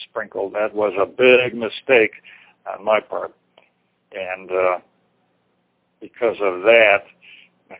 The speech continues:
I developed some cavities. Unfortunately, my parents didn't really understand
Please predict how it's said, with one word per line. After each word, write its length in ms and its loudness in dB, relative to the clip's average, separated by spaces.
I 140 -2
developed 640 -2
some 100 -20
cavities. 560 -2
Unfortunately, 800 -2
my 140 -2
parents 380 -2
didn't 260 -2
really 420 0
understand 760 0